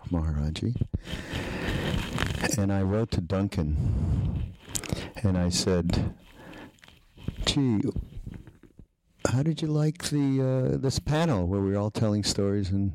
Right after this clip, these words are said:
so on about Maharaji?" And Duncan wrote back and said, "You know, I have a very difficult time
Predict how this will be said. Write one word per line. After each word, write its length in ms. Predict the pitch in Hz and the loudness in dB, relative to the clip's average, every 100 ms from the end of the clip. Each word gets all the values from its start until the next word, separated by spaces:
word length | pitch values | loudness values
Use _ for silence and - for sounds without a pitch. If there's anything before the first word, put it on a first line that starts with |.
| - | 0
so 180 | - 104 | 0 2
on 160 | 101 | 2
about 240 | 98 95 - | 2 0 0
Maharaji?" 640 | 98 92 90 92 95 113 - - - - - - _ _ _ - | 0 2 2 0 0 -2 -4 -14 -6 0 0 -2 _ _ _ 0
And 120 | 98 | 2
Duncan 360 | 113 113 107 | 2 2 2
wrote 240 | 98 98 92 | 4 2 2
back 320 | 98 98 95 | 2 2 2
and 160 | 90 87 | 0 0
said, 440 | - 98 90 82 - - - _ - _ - - - - - _ _ _ - - | 0 0 0 -4 -10 -20 -20 _ -20 _ -20 -18 -4 -4 -4 _ _ _ -10 0
"You 120 | 95 | 2
know, 340 | 101 120 135 131 - _ _ _ _ _ - | 4 4 2 0 -14 _ _ _ _ _ 0
I 80 | 95 | 2
have 240 | 92 87 | 2 2
a 40 | 82 | 0
very 420 | 78 104 127 135 | 2 2 4 2
difficult 580 | 117 113 110 110 104 - | 2 0 0 0 0 0
time 540 | - 110 92 78 73 | 2 4 2 0 -6